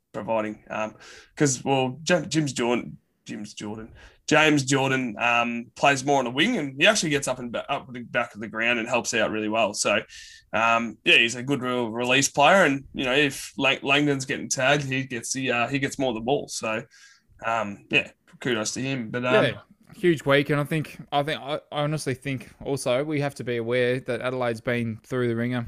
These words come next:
Speaker 2: this week in, in terms of everything that's happened off field
Speaker 1: Yes.
Speaker 2: with,
Speaker 1: Yeah.
Speaker 2: with Tex and their former captain, and, and they're certainly a club that, you know, wants to focus on their, on their image or in terms of their, they're standing up for their club beliefs. And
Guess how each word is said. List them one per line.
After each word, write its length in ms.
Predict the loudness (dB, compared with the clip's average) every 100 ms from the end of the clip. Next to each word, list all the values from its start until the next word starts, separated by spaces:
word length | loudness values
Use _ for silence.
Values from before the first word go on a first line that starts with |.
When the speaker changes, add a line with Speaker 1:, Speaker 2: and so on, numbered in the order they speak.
| -8
Speaker 2:
this 200 | -6 -4 0
week 280 | 0 0
in, 140 | -2 -6
in 160 | -6
terms 240 | -4 -4 -2
of 80 | -2
everything 260 | -2 -2
that's 120 | -6
happened 240 | -8 -6 -6
off 140 | -6
field 420 | -6 -2 0 0 -4
Speaker 1:
Yes. 80 | -14 -8
Speaker 2:
with, 180 | -4 -2 -2 -6 _ _
Speaker 1:
Yeah. 60 |
Speaker 2:
with 140 | -12 -6
Tex 400 | 0 0 0 -6
and 240 | -6 -6 -10 -20 -20 -20 -20 -2
their 140 | -2
former 240 | 2 0
captain, 400 | 2 0 0 -2
and, 180 | -2 -2 -4
and 160 | -2
they're 160 | 0 0
certainly 680 | 0 -4 -2 -4 -4 -4 -8
a 60 |
club 400 | -12 -4 -2 -2 -2
that, 180 | -4 -4 -16 _ -20 -20 _
you 80 | -10
know, 100 | -6
wants 220 | -4 -6 -8
to 60 |
focus 400 | -6 -4 -4 -6
on 120 | -6 -4
their, 280 | -4 -4 -8 -10
on 100 | -8
their 140 | -6
image 320 | -6 -4 -4 -6
or 160 | -6
in 160 | -6 -8
terms 240 | -6 -6
of 100 | -6
their, 180 | -4 -4
they're 160 | -2 -6
standing 400 | -4 -4 -4 -4
up 160 | -6
for 280 | -8 -6 -6
their 140 | -6 -8
club 240 | -6 -8
beliefs. 440 | -8 -6 -4 -4 -6
And 160 | -6